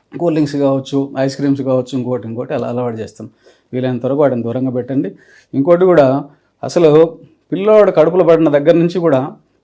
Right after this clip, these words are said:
తల్లి ఎలా ఉండాలని చెప్పి గైనకాలజిస్టులు అన్నీ చెప్తున్నారు. చెప్పిన తర్వాత కూడా మీరు అలాంటి తప్పులే చేస్తున్నారు ఒకటి. రెండోది డెలివరీ టైంలో వీలైనంత వరకు ఆపరేషన్లు చేయొద్దు. ఈ రోజుల్లో ఏమవుతుంది అంటే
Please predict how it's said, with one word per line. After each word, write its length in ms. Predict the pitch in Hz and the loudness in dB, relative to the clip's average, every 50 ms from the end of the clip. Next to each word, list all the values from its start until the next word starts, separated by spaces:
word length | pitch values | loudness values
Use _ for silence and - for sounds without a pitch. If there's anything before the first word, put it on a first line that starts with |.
| _ - | _ -4
తల్లి 280 | 156 156 185 196 196 190 | -2 -2 0 2 2 4
ఎలా 220 | 170 160 165 165 | 4 6 6 6
ఉండాలని 440 | 170 165 160 156 156 151 151 143 139 | 6 6 4 4 4 4 2 2 0
చెప్పి 560 | 139 143 143 - 165 143 131 135 147 156 156 143 139 | -2 -2 -2 -2 -2 -2 -2 -2 -4 -6 -4 0 0
గైనకాలజిస్టులు 540 | 147 151 277 214 156 147 143 139 - 151 | 0 2 2 0 0 0 -2 -2 -4 -2
అన్నీ 140 | 139 143 147 - | -2 -2 -2 -2
చెప్తున్నారు. 500 | 135 117 - - 160 139 139 143 - - | -6 -8 -6 -2 0 0 2 0 0 -4
చెప్పిన 200 | 170 - - 165 | -6 -4 -4 -2
తర్వాత 320 | 151 156 165 165 165 165 175 | 0 2 4 4 4 4 2
కూడా 220 | 175 190 196 208 | 0 2 2 0
మీరు 520 | 190 165 156 151 151 156 156 165 226 254 - _ _ _ - | 0 0 -2 0 0 2 2 0 -2 -4 -8 _ _ _ -4
అలాంటి 280 | 143 147 160 151 143 143 | 0 2 2 2 2 0
తప్పులే 260 | 156 139 - 160 156 | -2 -2 0 -2 -2
చేస్తున్నారు 460 | 135 139 131 131 - 135 135 117 110 | 0 0 -2 -2 -2 -4 -4 -4 -2
ఒకటి. 320 | 110 107 120 117 - 185 226 - _ _ _ _ _ _ _ _ - | -4 -4 -6 -8 -10 -12 -14 -16 _ _ _ _ _ _ _ _ -4
రెండోది 320 | 147 160 185 202 190 170 143 | 0 2 4 4 4 4 6
డెలివరీ 360 | 156 165 170 202 226 214 208 | 6 6 8 8 6 6 6
టైంలో 440 | 208 202 196 190 180 170 151 147 151 | 4 4 4 4 4 4 4 4 4
వీలైనంత 360 | 151 160 160 160 151 139 160 | 2 2 2 2 2 2 2
వరకు 340 | 156 165 165 165 143 139 151 | 0 0 0 -2 0 0 2
ఆపరేషన్లు 460 | 151 156 156 190 185 175 185 180 156 | 0 0 0 -2 -6 -4 -4 -6 -4
చేయొద్దు. 440 | 135 147 147 147 139 117 101 98 - - - _ _ _ _ _ - | -2 -2 0 0 0 -2 -4 -10 -18 -20 -20 _ _ _ _ _ -4
ఈ 220 | 135 143 156 156 | -2 0 2 4
రోజుల్లో 340 | 156 165 170 165 170 143 147 | 4 4 4 4 2 2 2
ఏమవుతుంది 500 | 160 170 170 170 160 160 160 160 147 147 | 2 2 2 0 0 -2 -2 0 0 0
అంటే 440 | 135 120 - 123 135 151 170 170 | 0 0 0 0 -2 -2 -4 -8